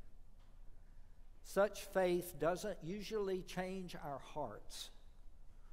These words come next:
or our lifestyles. God can only be loved and known in acts of love.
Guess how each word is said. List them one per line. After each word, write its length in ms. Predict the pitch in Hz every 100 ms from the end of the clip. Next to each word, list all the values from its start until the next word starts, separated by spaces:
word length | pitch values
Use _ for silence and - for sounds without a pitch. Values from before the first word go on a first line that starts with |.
| - - 147
or 240 | 143 143
our 200 | 143 131
lifestyles. 1080 | 127 110 113 - 110 98 - - - - - - - - - - - - - - - - - - - - - - - - -
God 420 | 151 170 165 -
can 200 | 127 127
only 300 | 135 139 139
be 240 | - 131
loved 720 | 123 123 143 131 98 90 - - - - - - - - - - - 127
and 240 | 120 117
known 560 | 135 156 151 147 139 - -
in 220 | 110 113 -
acts 540 | 113 117 - - - - - - -
of 160 | 101
love. 400 | 104 98 95 90